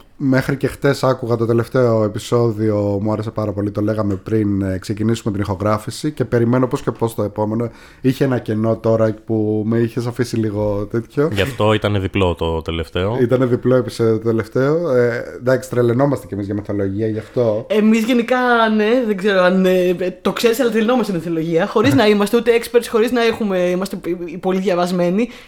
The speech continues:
Speaker 3: Έχουμε μία ψύχωση. Άλλωστε και η pop κουλτούρα λίγο δεν είναι έτσι, λίγο σύγχρονη μυθολογία.
Speaker 1: Ε, ναι, ειδικά τα κόμιξ.
Speaker 3: Ειδικά τα
Speaker 1: Θε-,
Speaker 3: κόμιξ,
Speaker 1: τα
Speaker 3: ας
Speaker 1: κόμιξ
Speaker 3: πούμε, ναι.
Speaker 1: θεωρούνται η σύγχρονη μυθολογία, δηλαδή ότι, ας πούμε, και καλά,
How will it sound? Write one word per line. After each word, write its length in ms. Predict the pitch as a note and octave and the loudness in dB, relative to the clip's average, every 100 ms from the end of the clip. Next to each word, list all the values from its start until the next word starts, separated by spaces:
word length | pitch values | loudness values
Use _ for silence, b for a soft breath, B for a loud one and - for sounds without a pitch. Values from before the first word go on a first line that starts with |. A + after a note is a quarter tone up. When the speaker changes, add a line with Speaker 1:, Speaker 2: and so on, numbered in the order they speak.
| B | B
Speaker 3:
Έχουμε 300 | F#4+ C#4+ D4 | -4 0 0
μία 180 | D4 D4 | 2 0
ψύχωση. 460 | - A3 E3+ E3+ D#3 B B B | -2 -2 -2 -4 -8 B B B
Άλλωστε 320 | A#3+ D#4 D#4 | -2 -2 -2
και 140 | B3+ C4 | -2 -2
η 100 | - | 0
pop 100 | D4+ | -4
κουλτούρα 360 | - B3 D4 C4 | -2 -2 2 2
λίγο 220 | B3+ B3 | 2 2
δεν 160 | G3 F3+ | 0 0
είναι 180 | F3+ F#3 | -4 -6
έτσι, 180 | F3 | -8
λίγο 200 | F3+ F#3 | -8 -8
σύγχρονη 320 | F3 G#3 F#3+ F#3 | -8 -10 -10 -10
μυθολογία. 540 | E3+ F3+ F#3 F#3 D#3+ C3+ b b _ | -10 -10 -8 -10 -12 -14 b b _
Speaker 1:
Ε, 100 | F#3+ | 0
ναι, 280 | G#3 D3 A2 A2 | 2 2 2 0
ειδικά 340 | B2 B2+ D#3+ | 0 2 2
τα 100 | F3+ | 0
κόμιξ. 640 | - C3 A2 G#2+ - - | 0 0 0 -2 -8 -10
Speaker 3:
Ειδικά 180 | F#3 G3 | -4 -2
τα 60 | C4+ | 2
Speaker 1:
Θε-, 60 | |
Speaker 3:
κόμιξ, 280 | A#3+ A#3+ C#3 | 2 4 2
Speaker 1:
τα 60 | F#3+ | 2
Speaker 3:
ας 40 | |
Speaker 1:
κόμιξ 160 | F#3+ F3 | 2 4
Speaker 3:
πούμε, 100 | E3+ | 4
ναι. 60 | D3 | 4
Speaker 1:
θεωρούνται 600 | D3+ D#3 F3 F3 E3+ D#3+ | 4 2 2 4 2 2
η 100 | D3+ | 2
σύγχρονη 540 | C#3+ - E3 E3+ E3+ D#3+ | 0 -2 -4 -2 -2 0
μυθολογία, 460 | D3+ C#3+ C#3 D3 C3 | -2 0 0 0 2
δηλαδή 260 | A#2 A#2 | 2 2
ότι, 180 | C#3 C#3 | 2 2
ας 120 | B2+ | 0
πούμε, 180 | C#3+ D3 | 0 0
και 120 | D3 | -2
καλά, 520 | A2 B2 C3 C#3 - | 0 2 2 0 -6